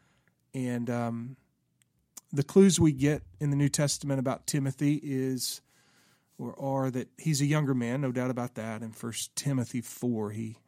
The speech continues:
Paul urges him to not let anybody look down on his youthfulness, on Timothy's youth-, youthfulness. Um,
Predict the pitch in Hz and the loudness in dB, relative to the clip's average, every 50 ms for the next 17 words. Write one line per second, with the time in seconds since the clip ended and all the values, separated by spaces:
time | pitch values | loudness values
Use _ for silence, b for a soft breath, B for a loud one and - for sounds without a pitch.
0 | _ _ _ - - 127 123 120 107 - 120 120 110 117 113 - - 120 113 113 | _ _ _ -2 0 0 0 0 0 -2 -4 -4 -4 -4 -4 -4 -4 -4 -4 -6
1 | 113 110 - 117 107 101 - b b b b b b b b b b b b _ | -8 -8 -10 -12 -12 -14 -16 b b b b b b b b b b b b _
2 | - 123 110 - 135 131 120 98 - _ _ _ _ _ _ _ _ _ _ - | -6 -6 -6 -4 -4 -4 -6 -6 -8 _ _ _ _ _ _ _ _ _ _ 0
3 | 151 143 143 123 127 123 120 117 120 120 - 131 123 123 123 120 123 117 117 113 | 2 2 4 4 2 2 2 0 -2 -2 -2 -2 -2 0 0 0 0 -2 -4 -4
4 | - - 123 107 107 113 117 127 135 127 - - - 113 104 101 104 110 131 - | -4 -4 -4 -4 -2 0 2 2 2 2 0 -4 -6 -6 -6 -4 -4 -4 -4 -4
5 | - - - - b b b b b b b _ _ - 110 107 - - 131 120 | -4 -4 -8 -10 b b b b b b b _ _ -14 -12 -12 -8 -8 -6 -6
6 | 113 - 117 113 110 113 117 117 113 - - - - 175 143 123 123 127 - - | -6 -4 -6 -6 -4 -4 -6 -6 -6 -8 -12 -12 -10 -8 -2 -2 -2 -2 -2 -6
7 | - 117 113 113 110 117 - - - - - b b b b b b b b b | -8 -8 -8 -6 -8 -8 -8 -8 -10 -10 -14 b b b b b b b b b
8 | b b b b b b b b b b b b _ - 151 131 131 131 127 127 | b b b b b b b b b b b b _ -4 -2 0 0 2 0 0
9 | 120 | -2